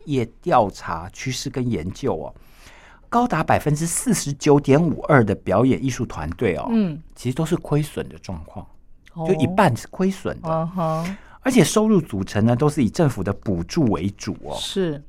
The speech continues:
Speaker 1: 占三十六点九八。
Speaker 2: 是。
Speaker 1: 然后其实它真正的票房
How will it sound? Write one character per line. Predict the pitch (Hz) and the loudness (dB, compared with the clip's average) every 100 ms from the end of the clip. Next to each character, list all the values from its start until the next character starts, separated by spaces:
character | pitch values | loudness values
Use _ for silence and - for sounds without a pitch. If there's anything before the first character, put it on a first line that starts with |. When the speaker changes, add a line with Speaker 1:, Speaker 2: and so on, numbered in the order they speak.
| - | -2
Speaker 1:
占 | 226 156 113 - - | 4 4 2 -8 -10
三 | - 196 | 0 2
十 | 170 | 4
六 | 165 175 | 6 6
点 | 123 113 123 | 6 2 2
九 | - - - | 0 -4 0
八。 | 123 110 123 - - | 2 2 -2 -10 -12
Speaker 2:
是。 | - 208 180 151 165 - | -6 -2 -2 -4 -14 -10
Speaker 1:
然 | 143 | 4
后 | 208 - - - | 4 2 -14 -2
其 | 170 | 0
实 | |
它 | 185 | 2
真 | 226 214 | 2 2
正 | 170 | 2
的 | |
票 | 117 - 151 | 0 -2 -2
房 | - 85 92 | -2 -4 -4